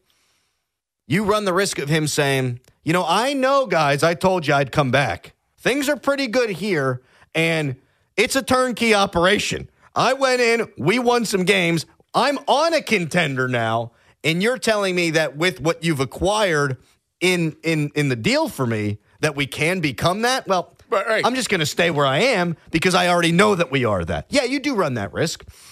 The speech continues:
Speaker 1: But then I, I do also think, and I'm a guy that's always said, you know, if Gensel's here for the next phase of Pittsburgh Penguins hockey to kind of bridge,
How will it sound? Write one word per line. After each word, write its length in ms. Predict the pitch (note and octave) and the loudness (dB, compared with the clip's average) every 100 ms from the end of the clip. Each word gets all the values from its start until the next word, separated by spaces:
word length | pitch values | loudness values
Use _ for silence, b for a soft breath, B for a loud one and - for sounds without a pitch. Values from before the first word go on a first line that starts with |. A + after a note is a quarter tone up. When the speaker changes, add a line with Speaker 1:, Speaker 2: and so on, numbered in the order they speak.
| B | B
Speaker 1:
But 160 | A#3+ B3 | -2 0
then 140 | B3 | 0
I, 280 | A3 G3 G3+ G3+ | -2 -2 -2 -2
I 60 | |
do 200 | G3 A#3+ | -2 -2
also 240 | A3+ G#3+ F3+ | -2 -2 -6
think, 280 | F3 F3 | -6 -4
and 120 | F3 F3+ | -6 -4
I'm 180 | G3+ C4 | -2 -2
a 40 | |
guy 200 | A#3 G#3 | 0 0
that's 200 | F3+ D3 | -2 -2
always 320 | E3 D3 B2 | -2 -2 -4
said, 380 | - F#3 D3 B2+ _ _ _ _ _ _ | -2 -2 -2 -4 _ _ _ _ _ _
you 60 | C3 | -6
know, 80 | C3+ | -4
if 100 | G#2+ | -2
Gensel's 420 | F3 G3+ D#3 B2+ | -4 -2 -4 -4
here 340 | - D#3+ C#3 A#2+ B B | -2 -2 -2 -4 B B
for 100 | - | -6
the 80 | C3 | -2
next 260 | C3+ D#3 - | -2 -4 -4
phase 280 | D3 C#3 A2+ | -4 -4 -6
of 80 | |
Pittsburgh 340 | G2+ C3+ B2+ A#2+ | -8 -8 -6 -4
Penguins 320 | C3+ A#2 G#2+ | -4 -4 -6
hockey 320 | A#2+ C3+ A#2+ | -4 -4 -6
to 60 | F#2+ | -6
kind 180 | C3 A2+ | -4 -4
of 140 | E2 | -6
bridge, 560 | G2 A2+ C3 A2+ - | -4 -2 -2 -4 -8